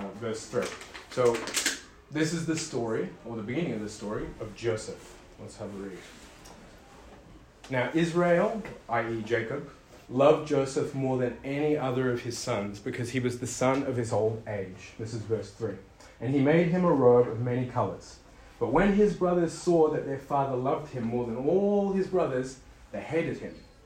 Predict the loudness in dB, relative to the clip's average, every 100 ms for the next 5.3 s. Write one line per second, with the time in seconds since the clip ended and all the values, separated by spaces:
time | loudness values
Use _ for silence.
0 | -20 -12 -12 -8 -6 -6 -6 -10 -10 -8
1 | -8 -8 -8 -8 -10 -14 -14 -16 -18 -20
2 | -20 -20 -20 -20 -20 -20 -20 -18 -10 -4
3 | -2 -2 -10 -20 -18 -4 -2 -2 -4 -6
4 | -2 0 0 -2 -12 -14 -12 -10 -4 -2
5 | 2 0 0